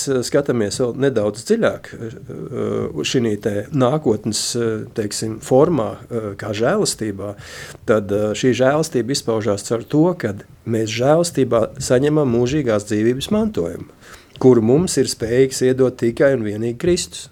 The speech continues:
Jā, ja viņš teica, ka viņš aiziet pie Tēva sagatavot mums vietu. Ja mēs esam uzticējuši Kristum savu dzīvi, tā tad viņa žēlastība, tā sāk darboties mūsos, viņa vārds ienāk mūsos, kļūst par miesu, jā,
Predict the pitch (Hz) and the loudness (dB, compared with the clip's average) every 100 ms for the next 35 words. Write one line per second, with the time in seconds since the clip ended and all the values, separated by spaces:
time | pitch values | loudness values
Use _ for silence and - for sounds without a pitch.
0 | 107 98 104 120 123 120 104 117 104 123 | -12 -10 -6 -6 -2 -4 -2 -6 0 2
1 | 107 104 101 104 104 127 139 147 110 104 | 2 0 -2 -4 0 0 0 -2 -4 -4
2 | 127 117 143 147 - 131 - - - - | -2 -2 -4 -4 0 0 -2 -18 -20 -18
3 | - - 117 131 135 - 123 147 117 - | -16 -2 2 2 0 -4 -2 -2 -2 -4
4 | 123 101 - - - - 131 131 107 104 | -2 -2 -4 -12 -16 2 4 4 2 -2
5 | - 117 107 107 104 117 123 110 101 131 | 2 2 2 0 -2 0 -2 -2 -2 0
6 | 147 107 113 110 110 117 - 123 139 165 | 0 0 -2 -2 -2 -4 -2 -2 -2 -6
7 | - - - - - 123 123 139 120 117 | -20 -20 -20 -20 2 4 4 4 4 6
8 | 120 110 104 107 104 104 101 101 120 - | 4 2 0 0 -2 -2 -2 0 0 0
9 | 117 117 143 123 - 117 107 101 110 101 | -2 2 2 0 0 0 0 -4 -6 -4
10 | 98 - 120 131 - - - 120 127 127 | -4 -4 -2 -2 -4 -8 -4 0 0 0
11 | 113 95 92 104 95 - 156 156 - - | -4 -4 -4 -4 -2 -4 -4 -6 -18 -10
12 | 107 98 | -6 -6